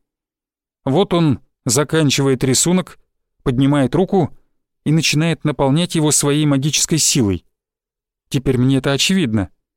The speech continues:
Как и способ, каким он это делает. Вновь смена места, и тот же парень, только изрядно повзрослевший, оказывается посреди какого-то вымершего древнего города. Он ждёт,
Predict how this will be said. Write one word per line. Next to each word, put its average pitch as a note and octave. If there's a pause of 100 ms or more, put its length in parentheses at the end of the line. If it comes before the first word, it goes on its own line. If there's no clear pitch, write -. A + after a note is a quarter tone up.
(380)
Как D#3
и -
способ, -
каким D3
он C#3
это C#3+
делает. A2+ (1040)
Вновь C#3+
смена C3+
места, D#3 (580)
и D3
тот F#3
же A#2
парень, E3+
только C#3+
изрядно C#3
повзрослевший, D3 (540)
оказывается C3+
посреди C#3+
какого-то D3+
вымершего D3+
древнего C3+
города. A#2 (1080)
Он D3
ждёт, B2+